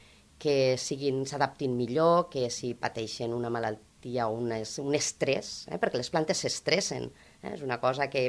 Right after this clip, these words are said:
pensem que només ens passa a nosaltres, però les plantes, quan tenen, les falta aigua, doncs pateixen, eh, doncs que es puguin recuperar millor. I per una, per una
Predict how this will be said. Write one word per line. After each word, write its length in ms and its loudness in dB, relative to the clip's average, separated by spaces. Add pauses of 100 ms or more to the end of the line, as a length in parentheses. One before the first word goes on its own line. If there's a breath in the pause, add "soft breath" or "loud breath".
pensem 260 -2
que 140 0
només 180 -2
ens 200 -4
passa 200 -4
a 60 -2
nosaltres, 480 0 (320 loud breath)
però 160 4
les 140 0
plantes, 640 8 (340 loud breath)
quan 240 6
tenen, 640 8
les 180 -4
falta 380 6
aigua, 400 6 (100)
doncs 220 -14 (100)
pateixen, 640 0 (380 soft breath)
eh, 100 -2
doncs 160 -4
que 80 2
es 80 -8
puguin 260 2
recuperar 400 2
millor. 320 -2 (420 soft breath)
I 140 0
per 140 8
una, 240 8
per 100 2
una 80 6